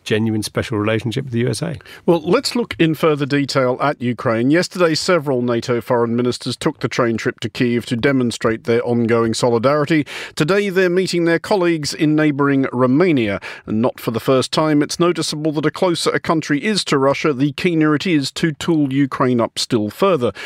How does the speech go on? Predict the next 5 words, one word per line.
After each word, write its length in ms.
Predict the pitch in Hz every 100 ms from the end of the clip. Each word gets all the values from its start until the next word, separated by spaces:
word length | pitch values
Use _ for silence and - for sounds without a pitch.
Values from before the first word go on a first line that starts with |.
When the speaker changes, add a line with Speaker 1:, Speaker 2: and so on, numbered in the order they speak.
| - -
Speaker 2:
Lithuania's 560 | 180 214 220 208 180
Foreign 300 | - 170 147
Minister 320 | 135 127 - 107
Gabrielius 680 | 117 107 113 113 113 107
Landsbergis 720 | - 123 117 113 151 165 175